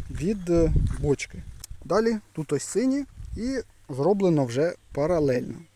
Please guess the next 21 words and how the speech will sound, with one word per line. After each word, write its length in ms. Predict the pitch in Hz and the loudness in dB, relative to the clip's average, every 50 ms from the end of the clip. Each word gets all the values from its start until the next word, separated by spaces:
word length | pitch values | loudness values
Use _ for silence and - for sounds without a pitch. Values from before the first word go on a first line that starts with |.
| _ _ _ _ _ _ _ _ _ _ _ _ | _ _ _ _ _ _ _ _ _ _ _ _
Ну, 100 | - 180 | -6 -6
це 180 | 170 - 185 175 | 0 4 4 6
на 140 | 156 151 151 | 6 4 4
деякий 380 | 147 151 151 151 - - 160 | 6 6 6 6 4 0 -4
час. 400 | 151 - - 202 233 226 - - - - - - - - - | -4 -4 -4 -4 -4 -4 -6 -10 -14 -16 -16 -16 -16 -18 -10
Ця 200 | - - 156 147 | -2 0 0 0
система 500 | - - 139 - - 156 151 143 135 127 | 0 -4 -8 -2 2 2 4 4 2 0
буде 280 | 123 135 139 131 135 | -2 -2 -2 -2 -2
тут. 180 | 123 - 131 - - - - - _ _ _ _ _ _ _ _ _ _ _ _ _ _ _ _ _ _ _ - - - - - - - - _ _ _ _ _ _ _ _ _ _ _ _ _ | -4 -6 -10 -12 -12 -18 -20 -20 _ _ _ _ _ _ _ _ _ _ _ _ _ _ _ _ _ _ _ -20 -20 -20 -20 -20 -20 -20 -20 _ _ _ _ _ _ _ _ _ _ _ _ _
Е, 280 | 139 139 135 135 135 127 - - - - - - - - - - | -6 -4 -4 -4 -4 -6 -8 -12 -18 -20 -20 -20 -20 -20 -20 -6
це 140 | - - 175 | 0 2 2
поки 320 | - - 254 277 - 285 233 | 2 2 -2 0 0 0 0
що, 340 | - - 254 262 262 247 220 - - - - _ _ _ _ - - _ _ - | 2 2 4 4 4 4 0 -4 -10 -20 -20 _ _ _ _ -20 -20 _ _ -20
що 160 | - - - 165 | -10 -2 0 0
я 80 | 180 | 0
планую. 540 | 170 - 160 165 165 160 151 139 123 117 - - | 0 4 4 4 6 6 4 4 2 0 -4 -10
Звідсіля 640 | - 147 131 147 151 - - 170 160 165 156 139 | -8 -4 -4 -4 -2 0 0 4 6 6 6 6
сині 400 | 117 - - - 180 190 185 165 | 2 -2 0 2 4 4 4 4
від'єднати 580 | 139 139 131 139 143 143 147 147 135 - - 135 | 2 2 2 2 2 2 4 2 2 2 0 -2
від 140 | 127 135 - | -4 -4 -4
помідорів, 600 | - 143 143 147 156 160 190 226 247 254 254 | 0 2 2 2 2 4 4 4 4 4 0